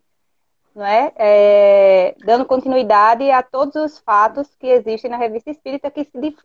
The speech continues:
que, como o próprio Davi Filho falou, né, complementam as obras. E como vocês sempre falam, é um grande laboratório para a codificação, né?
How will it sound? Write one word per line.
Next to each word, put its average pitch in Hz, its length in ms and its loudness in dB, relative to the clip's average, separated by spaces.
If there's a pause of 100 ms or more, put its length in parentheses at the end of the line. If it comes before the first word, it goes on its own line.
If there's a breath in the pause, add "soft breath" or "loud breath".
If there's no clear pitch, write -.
(100)
que, 254 180 -8
como 262 240 -8
o 247 60 -12
próprio 240 340 -4
Davi 240 200 -2
Filho 240 220 -8
falou, 277 420 2
né, 247 100 0
complementam 247 680 -4
as 233 180 -2
obras. 214 340 2 (520)
E 240 60 -14
como 269 180 0
vocês 262 360 0
sempre 269 380 -6
falam, 233 400 2
é 233 120 4
um 262 140 -4
grande 226 240 0
laboratório 220 720 0 (160)
para 294 300 2
a 285 40 -2
codificação, 233 960 -6
né? 247 180 -6